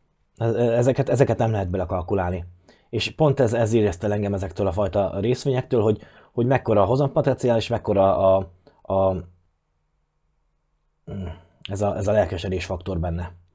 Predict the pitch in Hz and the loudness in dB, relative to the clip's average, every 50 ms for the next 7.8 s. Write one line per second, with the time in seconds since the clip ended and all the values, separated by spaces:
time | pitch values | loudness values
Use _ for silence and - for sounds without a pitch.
0 | _ _ - _ - 113 107 - - 92 87 90 87 - - - _ _ _ _ | _ _ -10 _ -4 -2 -2 -2 -4 -2 -2 -4 -6 -10 -14 -20 _ _ _ _
1 | _ _ _ _ _ _ _ _ _ _ _ - _ _ _ _ _ _ _ _ | _ _ _ _ _ _ _ _ _ _ _ -20 _ _ _ _ _ _ _ _
2 | _ _ _ _ _ _ _ _ _ _ _ _ _ _ _ _ _ _ _ _ | _ _ _ _ _ _ _ _ _ _ _ _ _ _ _ _ _ _ _ _
3 | _ _ _ _ _ _ _ _ _ _ _ _ _ _ _ _ - _ _ _ | _ _ _ _ _ _ _ _ _ _ _ _ _ _ _ _ -20 _ _ _
4 | 90 90 87 87 87 82 85 90 87 87 - - - _ _ _ _ - _ _ | -6 -6 -6 -4 -4 -6 -6 -6 -8 -10 -12 -18 -20 _ _ _ _ -20 _ _
5 | _ _ _ _ _ _ _ _ _ _ _ _ _ _ - _ _ _ _ _ | _ _ _ _ _ _ _ _ _ _ _ _ _ _ -20 _ _ _ _ _
6 | _ _ _ _ _ _ _ _ _ _ _ _ _ _ _ _ _ _ _ 127 | _ _ _ _ _ _ _ _ _ _ _ _ _ _ _ _ _ _ _ -4
7 | 117 - - 104 101 92 92 117 160 170 175 190 196 196 175 165 | -4 -2 -2 -2 -2 0 0 0 0 6 8 8 8 8 4 0